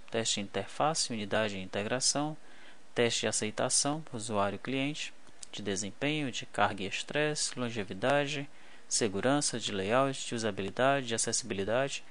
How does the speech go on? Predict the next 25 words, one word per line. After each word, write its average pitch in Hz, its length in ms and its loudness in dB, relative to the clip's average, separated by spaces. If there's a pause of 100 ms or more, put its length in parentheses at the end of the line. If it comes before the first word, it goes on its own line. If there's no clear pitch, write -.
(380)
e - 60 -4
vários 113 380 4
outros. - 560 -2 (2750)
Então 143 160 2
vamos 151 280 2
focar 135 400 2
no 139 120 -2
teste 123 440 0
de 131 140 -4
unidade. 131 640 -4 (420)
O - 40 -10
que 135 100 0
que 135 160 -2
é 123 60 6
uma 117 180 2
unidade? 101 600 -4 (180)
É 107 60 -4
uma 101 140 2
classe 92 460 0
ou 113 40 0
módulo 170 380 0 (420)
ou 160 280 4 (240)
um 165 80 -2
método 120 400 2
função. 151 440 0